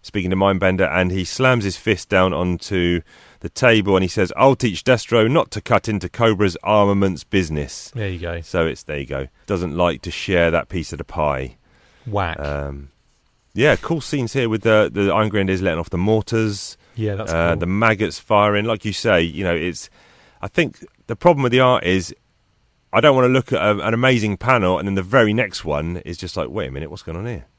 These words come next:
Speaker 2: Yeah. I mean, it
Speaker 1: Um,
Speaker 2: doesn't happen often. I mean, it is a bloody good, you know, he, he does some beautiful things, but then every, the, the, when it's really bad,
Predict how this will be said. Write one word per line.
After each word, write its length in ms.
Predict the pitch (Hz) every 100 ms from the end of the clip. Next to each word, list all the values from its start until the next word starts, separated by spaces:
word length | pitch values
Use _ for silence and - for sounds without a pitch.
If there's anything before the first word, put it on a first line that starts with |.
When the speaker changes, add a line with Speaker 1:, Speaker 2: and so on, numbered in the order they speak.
| -
Speaker 2:
Yeah. 340 | 110 98 90 85 _ _ _ _ _ _ _
I 60 | 170
mean, 120 | 165
it 100 | 180
Speaker 1:
Um, 40 | 185
Speaker 2:
doesn't 200 | 240 226
happen 240 | 208 -
often. 520 | 180 190 - 85 95 131
I 60 | 143
mean, 120 | 147
it 80 | 175
is 220 | 190 147
a 60 |
bloody 640 | 123 123 151 156 156 147 127
good, 380 | 127 120 104 104
you 80 | 127
know, 160 | 101
he, 160 | 95 104
he 140 | 127 117
does 180 | 143
some 160 | - 110
beautiful 560 | 101 143 139 120 - 95
things, 460 | - 117 85 85
but 120 | - 127
then 100 | 131
every, 240 | 151 151
the, 100 | 127
the, 140 | 127 131
when 240 | 131 160
it's 220 | 160 -
really 320 | 127 135 117
bad, 520 | 98 139 120 82 87